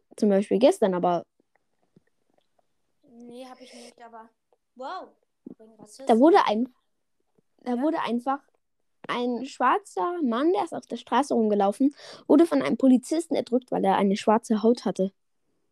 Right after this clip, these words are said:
Speaker 2: Der Polizist ist wirklich gestorben.
Speaker 1: Nein, nein, der Mann.
Speaker 2: Nein, ich meine, der Polizist wurde danach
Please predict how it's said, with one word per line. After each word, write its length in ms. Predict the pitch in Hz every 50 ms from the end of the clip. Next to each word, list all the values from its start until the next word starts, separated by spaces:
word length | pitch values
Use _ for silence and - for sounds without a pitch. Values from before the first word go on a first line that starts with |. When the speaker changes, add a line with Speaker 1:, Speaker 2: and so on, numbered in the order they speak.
| _ _ _ _ _ _ _ _ _ _ - - - - _
Speaker 2:
Der 80 | 247 240
Polizist 540 | _ - 294 240 233 _ _ 269 269 _
ist 80 | _ _
wirklich 300 | 247 240 240 _ _ _
gestorben. 600 | _ 208 _ _ 220 214 196 202 190 190 190 190 _ _ _ _ _ _ _ _ _ _ _ _ _ _ _ _ _ _ _ _ _ - _ _ _ _ _ _ _ _
Speaker 1:
Nein, 240 | - 254 269 277 277
nein, 240 | 269 247 247 240 233
der 120 | 220 214
Mann. 380 | 226 226 240 226 190 170 196 - _ _ _ _ _ _ _ _ _ _ _ _ _ _ _ _ _ _ _
Speaker 2:
Nein, 200 | 269 285 302 294
ich 80 | 294 285
meine, 240 | 285 285 294 294 285
der 60 | 277
Polizist 480 | 302 302 294 294 - - 359 339 - 339
wurde 180 | 330 320 285
danach 280 | 262 302 311 311 311 302